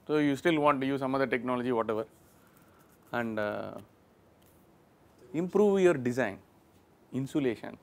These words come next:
improve the design of your room, maybe false ceiling and this thing, and cut out places where there's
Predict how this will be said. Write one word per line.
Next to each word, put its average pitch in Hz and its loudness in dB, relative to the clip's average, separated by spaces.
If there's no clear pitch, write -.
improve 156 0
the 165 2
design 139 0
of 131 -4
your 139 0
room, 123 0
maybe 117 -2
false 107 0
ceiling 101 -6
and 101 -8
this 107 -6
thing, 110 -6
and 107 -8
cut 131 4
out 131 4
places 127 -2
where 120 0
there's 117 -6